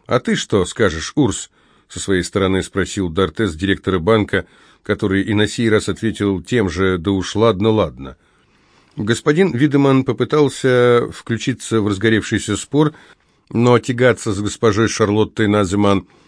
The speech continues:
было и ему не под силу. "Эдит же слишком молода для подобных вопросов!" вскричала она с оттенком пренебрежения в голосе. "Именно поэтому", — ответил Дортес, не изменяя своей невозмутимой вежливости.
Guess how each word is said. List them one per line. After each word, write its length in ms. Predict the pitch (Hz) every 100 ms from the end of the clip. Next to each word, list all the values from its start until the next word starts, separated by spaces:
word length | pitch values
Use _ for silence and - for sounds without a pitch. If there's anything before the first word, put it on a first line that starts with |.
| _ -
было 280 | 104 107
и 140 | 107 113
ему 280 | 113 123 104
не 120 | 92
под 200 | 95 90
силу. 340 | - 80 76 _ _ _ _ _ _ _ _
"Эдит 360 | 110 87 120 123
же 120 | 127
слишком 400 | - 151 - 160
молода 400 | 151 165 143 185
для 160 | 175 170
подобных 460 | 180 180 185 -
вопросов!" 480 | 190 185 180 - 90
вскричала 560 | - 104 - 101 92 92
она 220 | 98 95 - - _
с 120 | -
оттенком 520 | 107 - 113 95 98
пренебрежения 800 | 92 104 98 110 104 101 92 95
в 100 | 90
голосе. 520 | 87 104 90 - 92 - _ _ _ _ _ _ -
"Именно 320 | 196 202 190
поэтому", — 540 | 190 165 - 92 87
ответил 540 | 87 98 90 92 92 90
Дортес, 560 | 92 101 - 143 - - _ _ _ -
не 200 | 117 110
изменяя 540 | 92 117 110 95 90
своей 320 | - 98 95
невозмутимой 640 | 98 92 90 104 - 95
вежливости. 640 | 95 95 78 78 - -